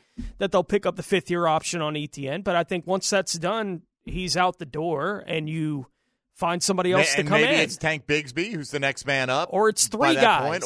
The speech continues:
Speaker 2: or it's, right,
Speaker 1: Right.
Speaker 2: three guys, or it's a rookie that you draft in the fourth round
Speaker 1: Right, but
Speaker 2: two years from now.
Speaker 1: I'm okay with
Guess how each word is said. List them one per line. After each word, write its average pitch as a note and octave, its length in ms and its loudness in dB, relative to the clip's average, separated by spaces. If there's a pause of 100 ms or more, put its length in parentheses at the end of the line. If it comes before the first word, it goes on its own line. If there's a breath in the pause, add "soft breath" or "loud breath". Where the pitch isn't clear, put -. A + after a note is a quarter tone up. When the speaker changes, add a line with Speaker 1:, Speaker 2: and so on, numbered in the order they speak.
(140)
Speaker 2:
or C#3 140 4
it's, C3+ 260 -4
right, F3+ 160 0
Speaker 1:
Right. G3+ 220 0
Speaker 2:
three D3+ 200 0
guys, D3+ 280 0
or D3 160 0
it's C3+ 140 -4
a C3+ 120 2
rookie C#3 380 -4
that C3+ 160 -2
you C3 140 -8
draft B2+ 400 0
in B2 80 -6
the A2 80 -12
fourth B2+ 320 -10
round A2+ 340 -2
Speaker 1:
Right, G3+ 240 -2
but D#3+ 160 -6
Speaker 2:
two D3+ 140 -2
years C#3 260 -2
from A2 140 -10
now. E2 260 -6
Speaker 1:
I'm G3+ 160 0
okay G3+ 880 -2 (460)
with F3+ 560 -2